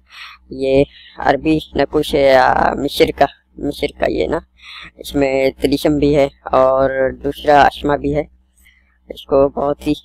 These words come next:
एहतियात के साथ इस्तेमाल करना होगी। ठीक है, नकुश का तैयारी करिए, आपको मुश्क और ज़ाफ़रान की ज़रूरत पड़ेगी। मुश्क और ज़ाफ़रान, ये दोनों चीज़ें आपको चाहिए होगी। मुश्क और ज़ाफ़रान का चाय बना लीजिए। आ,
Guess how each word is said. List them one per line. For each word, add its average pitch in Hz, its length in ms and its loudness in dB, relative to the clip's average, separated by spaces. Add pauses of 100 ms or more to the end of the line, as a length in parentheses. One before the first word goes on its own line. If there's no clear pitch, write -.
(160)
एहतियात 147 480 2
के 151 140 -6
साथ - 360 -2 (240)
इस्तेमाल 143 460 -2 (300)
करना 139 240 2
होगी। 131 300 -2 (200)
ठीक 143 240 -12
है, 190 80 0 (1120)
नकुश 143 420 0
का - 100 0
तैयारी 156 460 6
करिए, 151 320 2
आपको 147 400 4
मुश्क 151 280 -2
और 147 140 6
ज़ाफ़रान 139 400 2
की 120 160 -6
ज़रूरत 139 320 0
पड़ेगी। - 340 -6 (440)
मुश्क - 560 -4
और 131 160 -2
ज़ाफ़रान, 131 480 -2 (280)
ये 147 120 -12
दोनों 139 240 -6
चीज़ें 135 300 -10
आपको - 220 -4
चाहिए 139 260 -2
होगी। 143 160 -2
मुश्क 143 220 -4
और 147 120 2
ज़ाफ़रान 147 340 4
का 147 80 -2
चाय 139 240 2
बना 143 180 2
लीजिए। 139 300 -6 (1500)
आ, 131 340 2